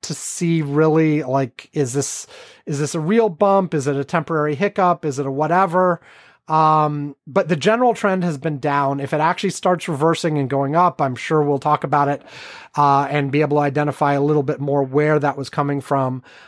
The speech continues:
Um, at the moment, I'm not entirely sure it's not just a data glitch, uh,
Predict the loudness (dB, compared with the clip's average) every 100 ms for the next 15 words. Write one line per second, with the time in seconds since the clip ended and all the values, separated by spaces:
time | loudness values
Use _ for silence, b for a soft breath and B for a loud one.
0 | B -2 0 0 -2 -2 0 4 4 4
1 | 4 2 2 0 0 2 2 2 0 0
2 | 0 0 0 0 0 0 -2 0 -2 -2
3 | -2 0 0 0 -2 -4 -6 -6 -8 -8
4 | _ 0 2 2 2